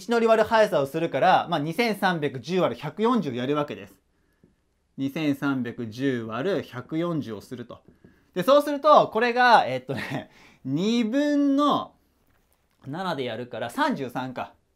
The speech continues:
三十三。つまり、これもね、あえてやると、十六点五分で着くんですよ。お兄ちゃん。速さ分かってるし、道のりはね、図書館まで二千三百十メートルって分かってるから、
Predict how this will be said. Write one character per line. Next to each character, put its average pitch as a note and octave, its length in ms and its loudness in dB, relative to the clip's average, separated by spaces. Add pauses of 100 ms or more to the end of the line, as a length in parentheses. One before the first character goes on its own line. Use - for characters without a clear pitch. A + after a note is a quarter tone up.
(760)
三 C4 280 2
十 B2 200 -4
三。 B2 300 -8
つ - 140 -10
ま B3 140 0
り、 G3 340 0 (460)
こ C4+ 80 2
れ C4+ 80 8
も C4+ 80 -2
ね、 C4+ 260 -6 (120)
あ C4 140 0
え C4 60 2
て C3 300 0
や D#3 120 -4
る E3 120 -4
と、 C#3+ 420 -4 (1040)
十 D3+ 220 -2 (180)
六 G4 260 4
点 C#3 380 0
五 B3 160 4
分 G3+ 320 -2
で A#2 120 -6
着 - 180 -18
く E3 100 -4
ん B2 60 -2
で A2 60 -8
す - 60 -12
よ。 - 100 -10 (300)
お D#3+ 120 -4
兄 F3+ 120 0
ち - 80 -10
ゃ - 40 -8
ん。 - 60 -14 (320)
速 D#4+ 200 12
さ F#3+ 120 4
分 E3 140 6
か - 80 6
っ G3+ 120 -2
て D#3+ 100 -4
る C#3 80 -4
し、 E3+ 280 -2
道 F3+ 200 -4
の G3+ 80 4
り F#3+ 80 0
は F#3+ 80 0
ね、 C4+ 240 -4 (100)
図 F#3+ 120 2
書 F#3+ 100 0
館 D#3 120 0
ま C3+ 80 -4
で A#2+ 60 -6
二 C#3 140 -4
千 E3 180 -4
三 D3 160 -4
百 B2 160 -6
十 C#3 160 -6
メ D3+ 80 -4
ー - 40 -4
ト B2 80 -8
ル G2+ 40 -10
っ - 20 -16
て B2 80 -10
分 C3 100 -6
か F#3 80 0
っ F#3 100 -6
て D#3 80 -4
る A2+ 80 -6
か D#3 100 -4
ら、 F3 200 2